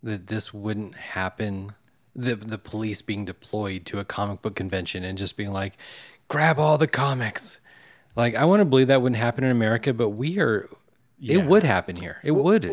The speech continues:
Speaker 3: mean,
Speaker 1: Like
Speaker 3: what's even kinda
Speaker 2: I
Speaker 3: weirder, and you, you mentioned the Streisand effect, but it's like, you know, this is, we're practically twenty twenty, you know?
Speaker 1: Yeah.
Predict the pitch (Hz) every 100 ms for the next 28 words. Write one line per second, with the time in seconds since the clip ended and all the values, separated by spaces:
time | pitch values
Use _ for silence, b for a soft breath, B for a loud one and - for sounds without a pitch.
0 | 196 175 185 185 190 180 160 147 147 139
1 | 151 143 143 147 165 156 165 185 202 156
2 | 135 - 156 156 131 110 - 107 104 -
3 | 117 110 127 110 107 - - _ _ _
4 | _ _ _ _ 185 160 160 165 170 151
5 | 147 147 131 120 123 - 143 147 120 120
6 | 120 - 135 127 110 127 151 190 _ _
7 | _ _ _ _ _ _ 139 135 151 -
8 | 98 107